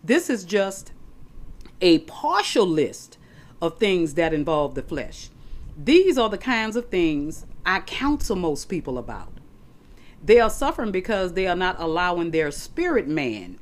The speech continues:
to dominate, operate, and function. The answer to their problem, or their problems,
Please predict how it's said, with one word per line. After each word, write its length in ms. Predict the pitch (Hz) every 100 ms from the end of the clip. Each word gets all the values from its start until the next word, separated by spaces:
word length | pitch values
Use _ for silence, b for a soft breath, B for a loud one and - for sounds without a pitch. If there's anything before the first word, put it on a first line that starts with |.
| -
to 100 | 214
dominate, 680 | 160 202 190 147 127 92 - -
operate, 540 | 175 175 160 165 156 -
and 180 | 147 139
function. 580 | 226 208 - - - - - - - - - B B B B
The 200 | 190 190
answer 360 | 233 359 - 311
to 200 | - 254
their 220 | 208 180
problem, 800 | - 294 381 381 165 123 135 208 - - - - - - B B B B -
or 520 | 226 214 185 180 277 320
their 240 | 175 180
problems, 1040 | 165 - 240 202 185 226 370 311 120 104